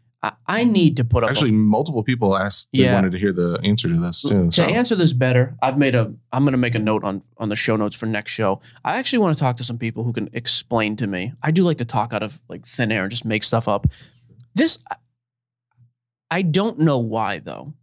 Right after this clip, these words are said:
Speaker 1: but this is going to have a bigger impact than I think.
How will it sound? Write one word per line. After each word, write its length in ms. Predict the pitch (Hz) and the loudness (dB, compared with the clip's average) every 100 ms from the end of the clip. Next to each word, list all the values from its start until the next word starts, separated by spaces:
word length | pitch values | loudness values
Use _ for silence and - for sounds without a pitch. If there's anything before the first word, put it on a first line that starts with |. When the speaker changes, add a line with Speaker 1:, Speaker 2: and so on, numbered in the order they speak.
| _ _ - | _ _ -4
Speaker 1:
but 160 | 131 120 | -4 0
this 200 | 233 170 | 0 2
is 160 | 151 | 0
going 320 | 123 123 117 | 2 2 2
to 100 | 117 | 0
have 160 | 123 107 | 0 0
a 60 | 107 | -2
bigger 280 | 110 104 101 | -2 -2 -4
impact 320 | - 85 - | -6 -8 -10
than 100 | - | -16
I 60 | |
think. 400 | - - - - | -16 -18 -20 -20